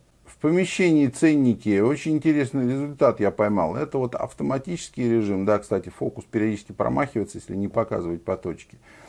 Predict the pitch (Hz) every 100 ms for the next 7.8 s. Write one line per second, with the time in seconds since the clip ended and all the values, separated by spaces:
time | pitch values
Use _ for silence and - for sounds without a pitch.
0 | - - 117 - 143 143 139 123 - 120
1 | 101 104 104 - 131 131 110 98 - 151
2 | 123 117 135 131 120 117 104 _ _ -
3 | 87 120 - - _ 113 143 139 - 78
4 | 85 104 - 147 117 - 87 - _ -
5 | 117 151 143 139 120 135 123 139 175 214
6 | 131 101 101 107 107 104 117 117 107 95
7 | 87 123 151 131 151 107 -